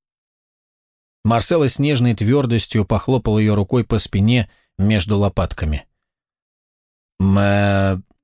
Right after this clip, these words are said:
Кроуфорд опять начал было называть её «мэм», на этот раз с американским акцентом,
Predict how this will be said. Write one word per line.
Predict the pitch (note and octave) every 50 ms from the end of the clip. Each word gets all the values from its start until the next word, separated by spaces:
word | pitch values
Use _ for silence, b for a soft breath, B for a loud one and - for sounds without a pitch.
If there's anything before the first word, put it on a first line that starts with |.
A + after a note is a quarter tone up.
| _ _ -
Кроуфорд | - A#2+ B2+ C3 A#2 - C3+ A#2+ G#2+ -
опять | A#2 A2 - - B2+ A2
начал | B2+ B2 A#2+ - - - A2+
было | G#2 G#2 A#2+ A#2 A#2
называть | A2+ A2+ A2 G#2 A2+ A2+ A2+ G#2+ -
её | A#2 A2 A2
«мэм», | G#2+ G#2+ A2 C3+ E3 D3 G2+ D#2+ C#2+ - _ _ _ -
на | - E2+ F#2+ G2+
этот | G2+ G2 G#2+ G2 -
раз | G2+ G#2 G2 - - - - -
с | - - -
американским | A2 G#2+ G#2+ A2 - A#2 A2 G2+ - - G#2+ G#2
акцентом, | G#2 - - - E3+ E3 C#3+ B2 B2 G#2 F#2+